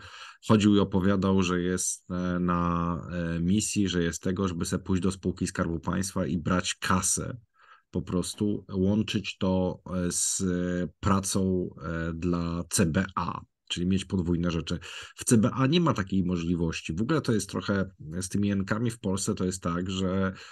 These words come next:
ma się jedną pensję. Jeżeli gdzieś się jest delegowanym, to tą drugą trzeba oddać. No i oni zaczęli tutaj odwalać jakieś numery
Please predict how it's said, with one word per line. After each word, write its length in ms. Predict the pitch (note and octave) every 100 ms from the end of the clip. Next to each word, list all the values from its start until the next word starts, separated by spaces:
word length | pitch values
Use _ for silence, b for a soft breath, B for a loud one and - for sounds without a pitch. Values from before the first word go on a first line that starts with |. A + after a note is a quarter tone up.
| B -
ma 140 | F#2+ G2+
się 160 | -
jedną 360 | B2+ A#2 F#2+ D#2+
pensję. 720 | F2 D#2+ D#2+ - D#2+ E2+ F#2+ -
Jeżeli 340 | - F#2 F#2 F#2
gdzieś 220 | F2+ G2+
się 180 | - G2
jest 320 | F#2+ F#2 F#2
delegowanym, 640 | F#2 F2+ F2 E2+ F2 F#2 F#2+
to 80 |
tą 160 | - G2
drugą 260 | F2 F2+ G2
trzeba 300 | - G2+ G2+
oddać. 600 | E2+ D#2 - - - _
No 220 | D#2 D#2 F2
i 140 | G2
oni 200 | G#2+ A#2+
zaczęli 340 | G#2+ G2+ G#2+
tutaj 260 | G#2+ G#2 G#2
odwalać 480 | G2 F#2 G2 G2 F#2+
jakieś 300 | F#2 F#2+ -
numery 500 | F#2+ F#2+ E2+ E2+